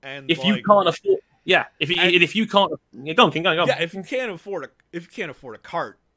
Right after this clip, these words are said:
Speaker 1: you're, you're automatically off the list for people who get to Formula One.
Speaker 2: Yeah. When Lewis Hamilton was trying to get into F one, most people know the story. His, his father, Anthony, had to work three jobs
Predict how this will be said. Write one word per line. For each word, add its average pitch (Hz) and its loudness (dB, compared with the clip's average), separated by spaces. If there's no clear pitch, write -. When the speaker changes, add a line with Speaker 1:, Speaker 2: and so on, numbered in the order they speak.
Speaker 1:
you're, 143 -10
you're 143 -6
automatically 139 -6
off 131 -10
the 123 -20
list 120 -12
for 123 -20
people 123 -14
who 123 -20
get 123 -12
to - -20
Formula 120 -10
One. 131 -8
Speaker 2:
Yeah. 311 2
When 220 6
Lewis 277 0
Hamilton 202 0
was 147 -4
trying 196 2
to 170 -4
get 170 -6
into 160 -4
F 156 -2
one, 156 2
most 220 4
people 202 0
know 196 4
the 185 0
story. 190 0
His, 135 -6
his 165 -2
father, 185 4
Anthony, 185 0
had 165 0
to 185 -2
work 175 0
three 202 0
jobs 139 2